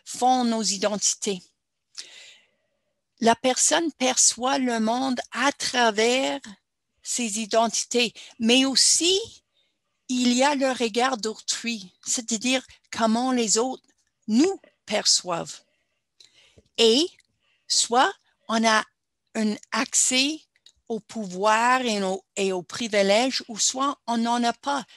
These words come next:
selon nos identités. Et ce soir, on met l'accent sur l'attirance, sexe assigné,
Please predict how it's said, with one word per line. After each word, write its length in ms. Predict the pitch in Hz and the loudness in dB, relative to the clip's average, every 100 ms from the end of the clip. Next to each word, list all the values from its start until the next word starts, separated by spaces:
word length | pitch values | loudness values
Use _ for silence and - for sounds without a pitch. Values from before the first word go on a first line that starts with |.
| - | -6
selon 720 | - 254 220 226 233 262 262 - | -2 0 0 0 0 -2 -6 -8
nos 220 | 202 214 | -4 -2
identités. 920 | 208 214 196 208 233 220 202 240 240 - _ _ _ _ _ - - - - - - - _ _ _ _ _ _ _ _ - - _ - | -2 -4 -4 -4 -4 -8 -6 -6 -6 -10 _ _ _ _ _ -20 -20 -20 -20 -20 -20 -20 _ _ _ _ _ _ _ _ -12 -12 _ 0
Et 300 | 247 254 240 _ | 2 2 -2 _
ce 260 | - - 403 | -2 0 2
soir, 540 | - - 262 226 240 277 - _ - - _ - | 2 2 4 4 2 -2 -12 _ -20 -20 _ -4
on 140 | 226 | 0
met 280 | 220 233 294 | 2 2 4
l'accent 640 | 294 269 - - 233 240 | 4 2 2 0 0 -2
sur 400 | - - 277 262 | 0 0 0 -4
l'attirance, 920 | 214 226 220 254 226 208 196 - - - - | 0 0 0 -2 -2 -2 0 0 0 -4 -12
sexe 460 | - - 269 - - | -6 -2 0 0 0
assigné, 720 | 240 - 233 214 220 202 | 0 0 -2 -2 -2 -4